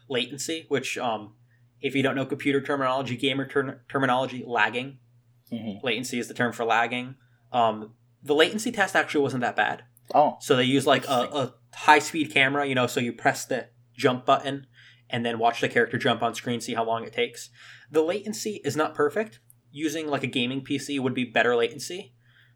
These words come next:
Speaker 1: but it's about the same latency as if you're using a T V, 'cause T Vs have lower latency than monitor, monitors.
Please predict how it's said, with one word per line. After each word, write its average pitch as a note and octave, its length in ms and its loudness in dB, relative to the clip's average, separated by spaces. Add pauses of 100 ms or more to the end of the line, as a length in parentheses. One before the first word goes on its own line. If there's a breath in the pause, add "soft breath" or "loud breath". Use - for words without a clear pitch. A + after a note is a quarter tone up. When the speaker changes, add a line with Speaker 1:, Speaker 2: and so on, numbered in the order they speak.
(140)
Speaker 1:
but C#3 320 0
it's D3+ 120 0
about D3 280 2
the A#2 60 -10
same C#3+ 280 -4
latency C3 600 -6
as B2+ 160 0
if B2 160 -4
you're B2 100 -4
using A#2+ 320 -4
a G#2 40 -8
T A#2 260 -6
V, A#2 280 -10
'cause A2+ 140 -8
T B2+ 160 -4
Vs A#2+ 200 -6
have A#2 140 -2
lower A#2 220 -2
latency A2+ 380 -4
than G#2+ 100 -6
monitor, G#2+ 580 -8
monitors. B2+ 580 -4